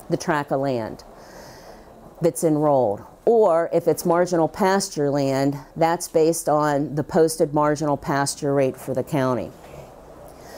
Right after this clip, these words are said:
Then there is an incentive rate that is ba-, then the incentive rate is also based on the practice and the county. Along with that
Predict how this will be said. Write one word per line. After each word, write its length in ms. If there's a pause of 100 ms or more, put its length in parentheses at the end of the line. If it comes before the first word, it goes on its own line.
(220)
Then 180
there 140
is 160
an 80
incentive 560
rate 320 (540)
that 300
is 220
ba-, 280
then 220
the 100
incentive 440
rate 280 (140)
is 200
also 480
based 460
on 240
the 80
practice 640
and 240
the 60
county. 500 (1500)
Along 400
with 200
that 460